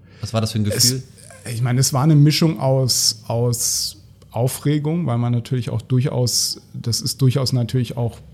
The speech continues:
Speaker 2: beruflich, fachlich
Speaker 1: Eine Herausforderung,
Speaker 2: reizvoll und eine
Speaker 1: ja.
Speaker 2: Herausforderung.
Speaker 1: Ja, klar.
Speaker 2: Aber es war natürlich auch ein bisschen Angst, weil man nicht genau wusste, wie schlimm ist diese Erkrankung eigentlich, wie ansteckend, wie gefährlich. Es wurde ja immer diskutiert, welche Schutzmaßnahmen sind notwendig.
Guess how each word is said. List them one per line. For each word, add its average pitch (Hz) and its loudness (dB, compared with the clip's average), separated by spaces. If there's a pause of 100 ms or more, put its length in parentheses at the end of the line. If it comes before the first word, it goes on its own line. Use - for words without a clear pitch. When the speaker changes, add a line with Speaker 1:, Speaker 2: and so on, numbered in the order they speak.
(120)
Speaker 2:
beruflich, 123 -2
fachlich 120 -4 (320)
Speaker 1:
Eine 113 4
Herausforderung, 113 4
Speaker 2:
reizvoll - 4
und 110 4
eine 131 6
Speaker 1:
ja. 123 6
Speaker 2:
Herausforderung. 143 0
Speaker 1:
Ja, 98 -4 (100)
klar. 98 -4
Speaker 2:
Aber 139 4
es 131 0
war 127 2
natürlich 147 4
auch 131 2
ein 135 4
bisschen 135 0
Angst, 170 -2
weil 151 0
man 139 4
nicht 139 2
genau 131 0
wusste, 127 0 (760)
wie 123 2
schlimm 135 2
ist - -6
diese 160 -2
Erkrankung 156 -4
eigentlich, 147 -2
wie 127 0
ansteckend, 135 0
wie 123 0
gefährlich. 131 0 (720)
Es 117 -6
wurde 135 8
ja 143 2
immer 135 6
diskutiert, 127 4
welche 120 0
Schutzmaßnahmen 123 2
sind 120 4
notwendig. 120 2